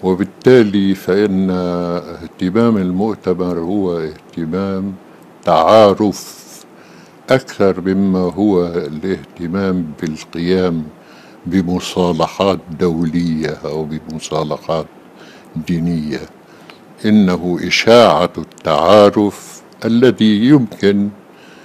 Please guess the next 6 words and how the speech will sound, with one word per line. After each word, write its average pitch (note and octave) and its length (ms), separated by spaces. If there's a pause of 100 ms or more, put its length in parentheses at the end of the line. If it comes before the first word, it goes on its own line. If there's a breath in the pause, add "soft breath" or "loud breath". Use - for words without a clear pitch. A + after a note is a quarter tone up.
(280 loud breath)
أن G#2 140
يؤثر G2+ 800 (100)
وأن F2 480
يعطي، F2+ 800 (320)
آه، D#2+ 640 (100)
تأثيرًا F#2+ 640